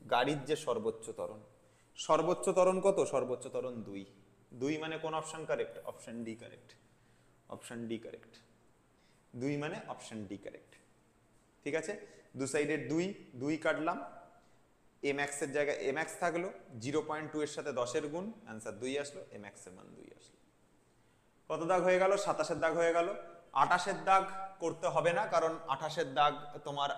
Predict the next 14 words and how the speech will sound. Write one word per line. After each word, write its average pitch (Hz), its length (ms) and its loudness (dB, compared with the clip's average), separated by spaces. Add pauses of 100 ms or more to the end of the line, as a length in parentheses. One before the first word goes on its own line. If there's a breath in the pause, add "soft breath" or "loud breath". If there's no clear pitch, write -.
(200)
আগেই 160 280 4 (240)
ডিসকাশন 156 480 -6
হয়ে 156 200 -4
গেছে, 151 200 -6 (1200)
আঠাশের 135 400 2
দাগ 156 120 6 (160)
তোমার 156 220 2 (240)
এই 156 80 6 (100)
কোশ্চেনটা 175 420 0 (180)
আগেই 151 280 4
ডিসকাশন 123 440 -6
হয়ে 92 180 -8
গেছে। 80 180 -12 (920 soft breath)
ঊনত্রিশের 226 560 6